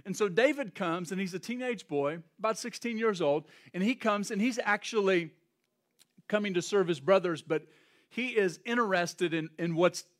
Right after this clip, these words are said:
what's taking place. He's like a, a lot of men, he's at-, attracted to, to,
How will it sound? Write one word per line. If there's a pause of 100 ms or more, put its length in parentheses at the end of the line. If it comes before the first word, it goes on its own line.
(120)
what's
taking
place. (920)
He's
like (440)
a,
a
lot
of
men,
he's
at-,
attracted
to, (340)
to,